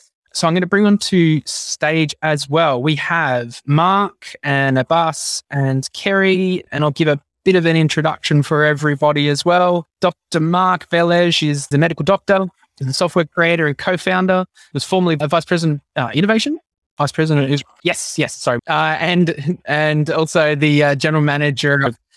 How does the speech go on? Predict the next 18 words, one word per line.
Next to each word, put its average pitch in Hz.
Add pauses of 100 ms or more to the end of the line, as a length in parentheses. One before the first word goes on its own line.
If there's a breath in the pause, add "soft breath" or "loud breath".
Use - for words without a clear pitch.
(180 soft breath)
Digital 147
Hospital 135
Innovation 123
at -
Telstra -
Health, 127
who 127
are 113
T 120
H -
T 123
Plus -
members. 196 (380 loud breath)
Uh, 147
we've 165
got 190
Abbas 185
Al-Murani, 180